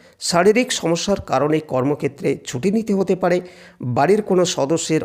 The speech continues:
অসুস্থতার কারণেও কিন্তু কর্মক্ষেত্রে ছুটি নিতে হতে পারে। দশমে কেতু রয়েছে, ফলে আপনার বসের সঙ্গে মন কষাকষি হতে পারে।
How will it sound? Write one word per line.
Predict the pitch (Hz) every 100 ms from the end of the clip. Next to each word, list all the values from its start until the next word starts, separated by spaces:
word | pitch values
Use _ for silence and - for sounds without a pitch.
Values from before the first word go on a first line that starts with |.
| -
অসুস্থতার | 131 151 - 143 147 135
কারণেও | 120 117 123 165 175 - - _
কিন্তু | 185 190 190
কর্মক্ষেত্রে | 175 151 151 147 147 160
ছুটি | - 135 143
নিতে | 139 147
হতে | 131 143
পারে। | 143 139 131 - - _ 131
দশমে | 170 175 226 226
কেতু | 226 220
রয়েছে, | 208 196 196 196 - _
ফলে | - 147 165 -
আপনার | 123 113 - 202
বসের | 170 123 117 185
সঙ্গে | - 165 131 151 - - - 131
মন | 165 226
কষাকষি | - 131 - - 247 254
হতে | 151 131
পারে। | 123 -